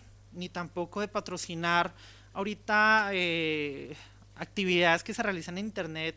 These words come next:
eh, y que no se encuentran legitimadas, que son ilegales. Sinceramente me parece una canallada que personas,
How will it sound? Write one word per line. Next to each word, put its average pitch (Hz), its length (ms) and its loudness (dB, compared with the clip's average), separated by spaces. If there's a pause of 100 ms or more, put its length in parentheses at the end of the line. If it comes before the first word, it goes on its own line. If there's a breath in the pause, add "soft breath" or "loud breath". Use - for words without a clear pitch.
eh, 170 680 -6 (480 loud breath)
y 165 40 -18
que 180 160 -10
no 175 420 -4
se 185 160 -4
encuentran 208 1200 -2
legitimadas, 170 640 -4
que - 140 -16
son 160 160 -12
ilegales. 175 720 2 (100)
Sinceramente 170 460 -6
me 208 60 -4
parece 151 320 -6
una 175 80 -8
canallada 165 400 -4
que 220 100 -4
personas, 185 720 -4